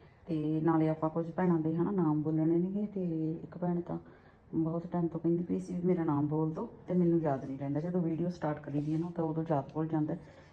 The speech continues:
ਤੇ ਚਲੋ ਜੀ, ਤੁਸੀਂ ਉਹ ਔਲਖ ਸੂਟ ਡਿਜ਼ਾਈਨਰ, ਅ, ਭੈਣ ਦਾ ਚੈਨਲ ਵੀ ਹੈ, ਤੁਸੀਂ ਜਾ ਸਕਦੇ ਹੋ। ਤੇ ਉਹ ਇਸ ਤੋਂ ਬਾਅਦ 'ਚ ਆਪਾਂ ਤੁਹਾਨੂੰ ਦੱਸਾਂਗੇ, ਆਪਣਾ ਸਹੀ ਤਰੀਕਾ ਇਹ ਹੈ ਵੀ ਆਪਾਂ ਬੈਲਟ ਨੂੰ ਫੋਲਡ ਕਰ ਲਿਆ,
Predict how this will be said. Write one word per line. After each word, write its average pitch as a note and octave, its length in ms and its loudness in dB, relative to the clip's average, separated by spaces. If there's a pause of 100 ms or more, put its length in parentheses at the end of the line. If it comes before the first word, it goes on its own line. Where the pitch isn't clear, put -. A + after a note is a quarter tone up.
(120)
ਤੇ D#3+ 80 0
ਚਲੋ E3 220 0
ਜੀ, D#3 100 -2
ਤੁਸੀਂ E3+ 340 0
ਉਹ E3+ 400 0
ਔਲਖ E3 400 0 (180)
ਸੂਟ D#3+ 200 -4
ਡਿਜ਼ਾਈਨਰ, E3+ 580 2
ਅ, D3+ 320 -4
ਭੈਣ E3+ 260 4 (320)
ਦਾ D3+ 200 -2
ਚੈਨਲ D3+ 360 0
ਵੀ E3+ 120 -2
ਹੈ, F3 60 0
ਤੁਸੀਂ D#3+ 260 -8
ਜਾ D3+ 140 0
ਸਕਦੇ A#3 320 -4
ਹੋ। A#3+ 140 0 (400)
ਤੇ E3+ 480 4
ਉਹ F3 460 0 (920)
ਇਸ F3+ 80 -4
ਤੋਂ G3+ 140 0
ਬਾਅਦ F#3 160 6
'ਚ F#3+ 60 -8
ਆਪਾਂ G3 140 -10
ਤੁਹਾਨੂੰ G#3 160 -2
ਦੱਸਾਂਗੇ, F#3 320 0
ਆਪਣਾ F#3+ 240 -2
ਸਹੀ G3 220 0
ਤਰੀਕਾ - 300 -4
ਇਹ E3+ 280 2
ਹੈ G#3 100 0
ਵੀ G#3 120 -2
ਆਪਾਂ - 220 0
ਬੈਲਟ F3 320 4
ਨੂੰ G#3+ 340 0 (560)
ਫੋਲਡ D#3+ 260 4
ਕਰ D3 200 -2
ਲਿਆ, D#3 200 -4